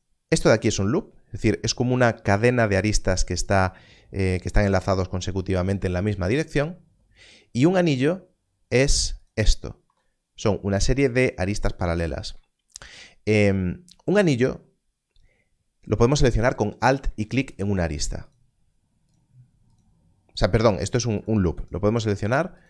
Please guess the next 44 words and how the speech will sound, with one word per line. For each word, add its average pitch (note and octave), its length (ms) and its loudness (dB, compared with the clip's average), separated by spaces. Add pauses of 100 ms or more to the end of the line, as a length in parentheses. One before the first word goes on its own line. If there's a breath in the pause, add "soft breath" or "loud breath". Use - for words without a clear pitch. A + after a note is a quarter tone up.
(200 soft breath)
con, G2 460 -2
eh, F#2+ 280 -2
Alt A#2+ 220 0
y A2+ 60 -2
clic - 280 -8
en F2+ 100 -6
una F#2 140 -2
arista. D#2+ 420 -4 (260 soft breath)
Y A2 100 -6
con A2+ 180 2
Control A2+ 640 2
Alt G2 260 0
clic E3 340 -2
en F#2+ 120 -6
una G2 140 0
arista C#3 280 0
seleccionamos F#2+ 640 -4 (120)
un A#2 160 -4
anillo. D#2 420 -8 (720)
¿Vale? - 180 -12
Fijaos - 320 -10
que - 60 -14
puede E2 180 -8
ser F2+ 140 -6
así C#3+ 200 -4
o - 80 -6
puede F#2 180 -4
ser G2+ 260 -4 (380 soft breath)
así. D#2+ 340 -2 (220 soft breath)
Esto - 120 -2
a G#2+ 40 6
veces A2 200 2
es G2+ 140 0
útil, D3+ 360 -2 (200 soft breath)
pues G2 100 -4
nos F#2+ 120 -4
permite G2 280 -2
hacer G#2 160 0
modificaciones G2 880 -2 (320 soft breath)
en E2 540 -4
grandes G2+ 380 0
partes F#2 320 -2
del F2+ 120 -4
modelo. G2+ 480 -2